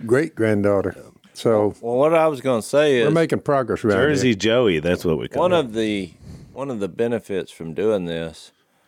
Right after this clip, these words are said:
Speaker 2: is, you know, I was standing on our back porch. We had all the crawfish laid out. Of course, th-, they had, these people were from Tennessee.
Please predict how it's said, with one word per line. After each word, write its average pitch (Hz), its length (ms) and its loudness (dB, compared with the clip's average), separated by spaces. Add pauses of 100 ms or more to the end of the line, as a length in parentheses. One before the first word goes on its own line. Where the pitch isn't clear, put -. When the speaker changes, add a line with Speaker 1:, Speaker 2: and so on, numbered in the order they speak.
(640)
Speaker 2:
is, 104 160 -10
you 143 60 -2
know, 180 160 0
I - 20 2
was 107 120 -2
standing 123 340 0
on 107 140 2
our 104 140 0
back 104 320 -4
porch. 95 420 -10
We 120 160 2
had 127 160 2
all 117 180 2
the 104 60 -4
crawfish 95 580 -8
laid 87 240 -8
out. 87 100 -8
Of - 80 -16
course, 98 200 -12
th-, 117 200 -8
they 117 260 -2
had, 185 240 -4 (120)
these 156 180 -8
people 147 300 -16
were 98 80 -12
from 92 180 -20
Tennessee. 117 580 -14